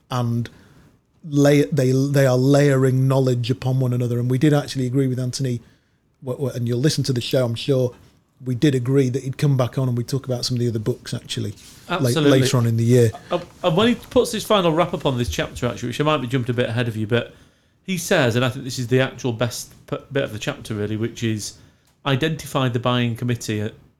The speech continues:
Speaker 2: and the C E O of the problem.
Speaker 1: Yeah. If that's
Speaker 2: Now,
Speaker 1: all
Speaker 2: it's
Speaker 1: you
Speaker 2: a very
Speaker 1: did, you,
Speaker 2: obvious thing to
Speaker 1: if
Speaker 2: say,
Speaker 1: that's
Speaker 2: but
Speaker 1: all
Speaker 2: I
Speaker 1: you did, you're gonna be all right, aren't you?
Speaker 2: Yeah,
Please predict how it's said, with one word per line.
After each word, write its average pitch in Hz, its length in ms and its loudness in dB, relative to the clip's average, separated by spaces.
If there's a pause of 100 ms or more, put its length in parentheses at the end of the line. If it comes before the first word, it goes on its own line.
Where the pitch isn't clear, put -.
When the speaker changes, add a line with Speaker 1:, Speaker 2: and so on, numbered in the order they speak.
(120)
Speaker 2:
and 120 260 -2
the 110 180 -4
C 113 300 -4
E 110 60 0
O 107 80 0
of 101 100 -4
the 107 80 -8
problem. 101 320 -14 (480)
Speaker 1:
Yeah. 330 220 4 (640)
If 185 100 2
that's 233 200 0
Speaker 2:
Now, 170 60 4
Speaker 1:
all 190 60 6
Speaker 2:
it's 143 140 6
Speaker 1:
you - 40 0
Speaker 2:
a - 20 0
very 196 120 6
Speaker 1:
did, 196 60 6
you, 196 60 6
Speaker 2:
obvious 180 180 2
thing 170 120 -2
to - 20 -4
Speaker 1:
if 135 60 -8
Speaker 2:
say, - 160 0
Speaker 1:
that's 131 100 2
Speaker 2:
but 269 60 4
Speaker 1:
all 262 60 8
Speaker 2:
I 220 40 6
Speaker 1:
you 165 100 6
did, 202 180 4
you're 143 80 2
gonna 135 160 4
be 135 160 4
all 117 80 4
right, 123 220 2
aren't 127 160 -4
you? 147 60 6
Speaker 2:
Yeah, 127 180 0